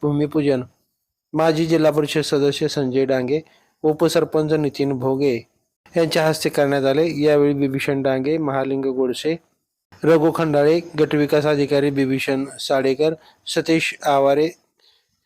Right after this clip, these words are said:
कीर्तिसिंग लोंढे यासह अनेक ग्रामस्थ उपस्थित होते. रस्ता दर्जेदार करून घेण्यात येईल असं आश्वासन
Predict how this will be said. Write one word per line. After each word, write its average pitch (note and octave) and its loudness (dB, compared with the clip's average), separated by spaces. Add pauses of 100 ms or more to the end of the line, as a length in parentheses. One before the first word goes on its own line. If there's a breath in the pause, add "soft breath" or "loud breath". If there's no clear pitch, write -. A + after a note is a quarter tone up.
(220)
कीर्तिसिंग D#3+ -2
लोंढे D3 2
यासह C#3 2
अनेक C#3 -2
ग्रामस्थ B2+ -2
उपस्थित C3+ 0
होते. C3 -2 (500 soft breath)
रस्ता D#3+ 0
दर्जेदार D3+ 4
करून D3 0
घेण्यात C#3+ 0
येईल C#3+ 0
असं C3+ 0
आश्वासन C3+ -2